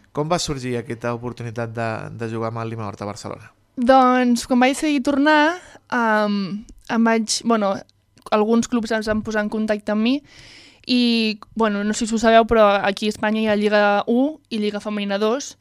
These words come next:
Speaker 2: i Lliga Femenina u és la professional, entrenes matí i tarda i és com la teva feina, per tant no pots fer res més que això,
Speaker 1: Mhm.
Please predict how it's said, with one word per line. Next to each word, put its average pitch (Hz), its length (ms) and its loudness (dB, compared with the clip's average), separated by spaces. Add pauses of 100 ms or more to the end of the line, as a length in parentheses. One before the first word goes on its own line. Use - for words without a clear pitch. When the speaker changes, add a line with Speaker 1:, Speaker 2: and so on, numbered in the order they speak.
(600)
Speaker 2:
i 233 540 2
Lliga 233 220 0
Femenina 240 400 2
u 269 160 6
és 262 60 -2
la 247 80 2
professional, 240 600 2
entrenes 220 320 -2
matí 220 240 -2
i - 20 -10
tarda 220 320 2
i 214 160 2
és 208 220 0
com 220 160 -4
la 208 100 0
teva 208 200 0
feina, 240 280 0
per 226 140 -2
tant 208 100 -2
no 208 80 -4
pots 208 160 -6
fer 202 100 -4
res 208 120 -6
més 202 160 -6
que 208 80 -6
això, 254 320 0
Speaker 1:
Mhm. 143 340 -14